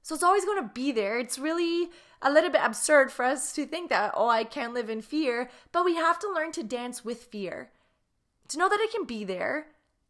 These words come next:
but my fear is gonna be in the backseat versus the driver's seat.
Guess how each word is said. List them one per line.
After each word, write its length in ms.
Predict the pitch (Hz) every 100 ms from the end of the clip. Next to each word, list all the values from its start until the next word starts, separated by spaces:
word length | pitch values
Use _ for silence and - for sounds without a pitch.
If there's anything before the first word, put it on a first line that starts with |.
| _ _ _ -
but 140 | 339
my 180 | 359 330
fear 600 | - 277 330 403 427 480 -
is 140 | 302 294
gonna 200 | 311 285
be 220 | 277 294
in 140 | 254
the 160 | 208 175 _
backseat 680 | 262 302 - - 370 370 -
versus 400 | 269 269 269 247
the 100 | 240
driver's 560 | - 214 214 214 202
seat. 460 | - 185 - -